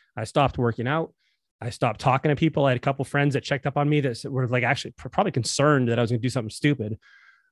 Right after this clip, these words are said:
Um, but that was, that, the, the, the dis-,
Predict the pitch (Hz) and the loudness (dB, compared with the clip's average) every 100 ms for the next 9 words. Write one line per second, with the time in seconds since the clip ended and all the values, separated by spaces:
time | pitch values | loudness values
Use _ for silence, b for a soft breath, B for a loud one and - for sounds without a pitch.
0 | - 123 123 123 120 107 _ _ _ _ | -6 0 2 2 0 -4 _ _ _ _
1 | _ _ - 135 113 135 208 196 180 143 | _ _ -6 -4 2 2 2 2 4 2
2 | - - 220 151 175 - _ - 247 _ | -4 -14 -6 -2 -2 -4 _ -14 -14 _
3 | _ - 156 143 147 135 _ 147 139 _ | _ -18 -12 0 0 -2 _ -6 -6 _
4 | 147 135 127 | -4 -2 -4